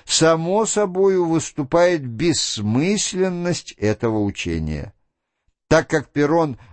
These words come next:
отрицал реальность чувственных вещей, то рассказывают, например, что он шел прямо на скакавшую ему навстречу лошадь или карету, или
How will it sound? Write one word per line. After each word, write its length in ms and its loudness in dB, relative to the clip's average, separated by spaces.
отрицал 840 0
реальность 1120 0
чувственных 840 -2
вещей, 640 0
то 160 4
рассказывают, 840 0
например, 600 -2
что 280 2
он 160 0
шел 560 0
прямо 760 0
на 140 -6
скакавшую 1040 0
ему 300 0
навстречу 800 0
лошадь 840 2
или 320 -2
карету, 840 0
или 440 4